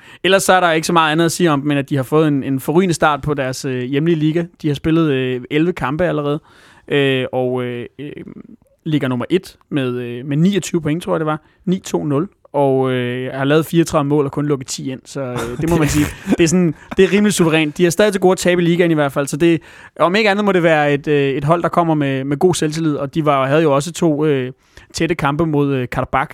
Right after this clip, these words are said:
Speaker 1: som, øh, endte med at, at slå os ud i, øh, Champions League-kvalden.
Speaker 2: Så, øh, et, et, øh, et hold med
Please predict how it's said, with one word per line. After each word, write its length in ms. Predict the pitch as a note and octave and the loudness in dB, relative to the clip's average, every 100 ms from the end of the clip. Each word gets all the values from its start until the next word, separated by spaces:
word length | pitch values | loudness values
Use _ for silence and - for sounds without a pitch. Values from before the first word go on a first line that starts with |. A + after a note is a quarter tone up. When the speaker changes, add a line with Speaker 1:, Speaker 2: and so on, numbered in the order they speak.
| - | -14
Speaker 1:
som, 420 | - D#3 C3 B2+ | -8 -6 -4 -6
øh, 300 | B2+ A#2+ B2 | -8 -10 -8
endte 180 | C3+ C3+ | -8 -4
med 100 | C3+ | -2
at, 400 | C3+ B2+ A#2+ C3+ | -2 -4 -6 -8
at 60 | B2+ | -8
slå 200 | - B2+ | -8 -4
os 200 | C3+ C#3+ | -4 -4
ud 180 | C#3 C#3+ | -6 -6
i, 200 | C3+ C3+ | -6 -8
øh, 80 | |
Champions 300 | C3+ D3 C3+ | -8 -6 -6
League-kvalden. 360 | C#3+ C#3+ C#3+ C#3+ _ _ _ - _ _ _ | -6 -8 -10 -10 _ _ _ -20 _ _ _
Speaker 2:
Så, 320 | - - B2+ | -14 -4 0
øh, 420 | A2 G#2+ G#2+ G2+ F2+ - | 0 0 -2 -2 -6 -8
et, 200 | A2+ - - | -10 -10 -10
et, 140 | A#2 - | -10 -8
øh, 200 | A#2 G#2+ | -8 -8
et 200 | E2 G#2+ | -8 -10
hold 260 | A2+ D3 B2 | -4 -4 -2
med 260 | D#3 A#2+ | -4 -4